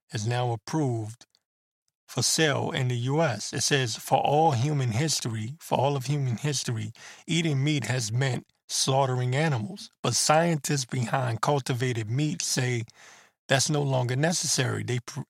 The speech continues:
um, they produce meat by growing cells extracted from an animal's body."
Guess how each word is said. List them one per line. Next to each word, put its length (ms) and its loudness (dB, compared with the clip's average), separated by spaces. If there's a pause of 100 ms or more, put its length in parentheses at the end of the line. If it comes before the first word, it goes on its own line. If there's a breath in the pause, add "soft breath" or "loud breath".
um, 240 2
they 120 0
produce 760 0
meat 400 -2 (800 loud breath)
by 140 6
growing 380 2
cells 500 0
extracted 600 -2
from 300 -2
an 140 -4
animal's 500 -2
body." 480 0